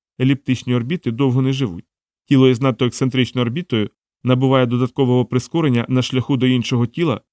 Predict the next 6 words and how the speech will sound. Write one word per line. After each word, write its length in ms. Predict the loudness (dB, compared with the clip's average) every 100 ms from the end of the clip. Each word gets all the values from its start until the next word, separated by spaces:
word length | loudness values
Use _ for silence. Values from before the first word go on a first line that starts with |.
| _ _
входячи 440 | _ -2 -2 -2 -2
у 120 | -2
крутий 340 | -2 0 0
віраж 340 | 2 0 -2 -10 _ -2
на 140 | 0
переапсиді, 760 | 2 0 0 -4 -8 -8 -8